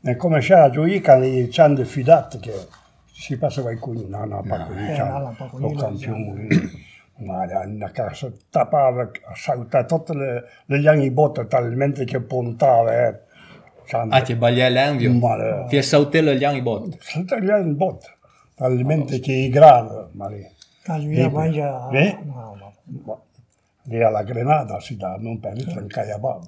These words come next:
Speaker 1: Trancaiabà la ferrovia, eh. Lo vedi, degli
Speaker 3: Eh,
Speaker 1: culi.
Speaker 3: se te eri, te eri più forte come
Speaker 1: Eh? La è un bacchetto formidabile.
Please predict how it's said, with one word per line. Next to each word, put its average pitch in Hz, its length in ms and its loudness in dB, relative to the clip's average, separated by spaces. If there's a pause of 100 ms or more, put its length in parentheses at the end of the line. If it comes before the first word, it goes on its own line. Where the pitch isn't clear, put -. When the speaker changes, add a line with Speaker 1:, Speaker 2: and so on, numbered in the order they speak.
(160)
Speaker 1:
Trancaiabà 131 580 0
la 131 80 0
ferrovia, 123 640 -10
eh. - 120 -20 (840)
Lo 104 100 -14
vedi, 143 240 -10 (260)
degli 101 240 -16
Speaker 3:
Eh, 180 100 -8
Speaker 1:
culi. - 180 -2
Speaker 3:
se 127 40 -8
te 151 120 2
eri, 151 320 4
te 175 100 -2
eri 151 300 -4
più 131 140 -12
forte 170 320 -4
come 117 160 -10
Speaker 1:
Eh? 180 400 2 (1080)
La 104 200 -6
è 113 160 -4
un 107 160 -6
bacchetto 120 440 -4
formidabile. 107 720 -6